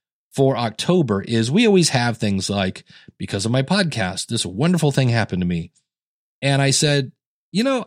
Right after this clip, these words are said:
I, I personally can't think of, like, what's the biggest regret I've had because of podcasting." And if you've had one,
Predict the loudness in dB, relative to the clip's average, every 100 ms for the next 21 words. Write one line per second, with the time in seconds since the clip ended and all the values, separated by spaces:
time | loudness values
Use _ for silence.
0 | -4 -4 -4 -2 2 2 2 0 0 0
1 | 0 0 0 0 0 2 2 2 0 -6
2 | _ _ _ _ _ -6 0 2 2 2
3 | 0 2 2 2 0 -2 -2 -8 -2 -2
4 | -2 -4 -6 -8 _ _ _ _ _ _
5 | _ _ _ _ -2 0 0 2 2 0
6 | -6 -6 -4 -2 -2 -4 -6 -6 -6 -8
7 | -10 -10 -12 -12 -16 _ _ _ _ _
8 | _ 2 2 4 4 4 4 2 0 -2
9 | 0 0